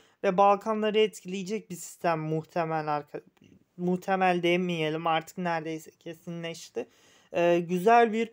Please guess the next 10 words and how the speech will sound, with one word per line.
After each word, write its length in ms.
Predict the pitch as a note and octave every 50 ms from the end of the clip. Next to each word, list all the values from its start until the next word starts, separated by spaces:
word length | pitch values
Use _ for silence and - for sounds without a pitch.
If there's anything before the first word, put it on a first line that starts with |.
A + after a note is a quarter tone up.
| _ _ _
sistem 680 | _ - - F#3+ - - - - A#3 A#3 A#3 A#3 A3 G3
geliyor. 400 | G3 F#3 F3 D#3+ D#3+ D#3+ E3 -
Aybar 420 | F3+ F3+ F3+ F3+ F#3 F3+ F3+ E3+ D#3+
sistemi. 640 | - - - D#3+ - - - - E3 D#3 D#3+ F3+ G3 - _ _ _ _
Aybar 480 | - F3+ F3+ F#3 F#3 G3 G3 G3 F#3+ F#3 - _ _ _ _
kar 260 | - - G#3 G#3 G3
fırtınası 640 | F#3 - - D#3 E3 - - D#3 C#3+ C#3 - - D#3
geliyor 480 | D3 E3 E3+ F3+ F#3+ G#3 G#3 G3+ - -
Allah'ın 380 | F#3 F3+ F#3 F#3+ F#3+ F#3+ F#3+ F#3+
izniyle. 480 | F#3 F3+ - G3 F#3+ F#3 F#3+ F#3+ G3